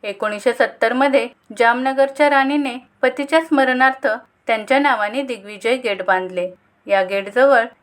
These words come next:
एक महामार्ग आणि माजी गृहमंत्री सरदार वल्लभभाई पटेल यांचा पुतळा आहे. मंदिराच्या दक्षिणेला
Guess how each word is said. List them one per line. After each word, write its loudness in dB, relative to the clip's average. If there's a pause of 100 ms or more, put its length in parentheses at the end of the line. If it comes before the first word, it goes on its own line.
(100)
एक 2
महामार्ग 2 (360)
आणि 2
माजी 0
गृहमंत्री -2 (300)
सरदार 2
वल्लभभाई 0
पटेल 2 (280)
यांचा 0
पुतळा 2
आहे. 0 (720)
मंदिराच्या 0
दक्षिणेला 2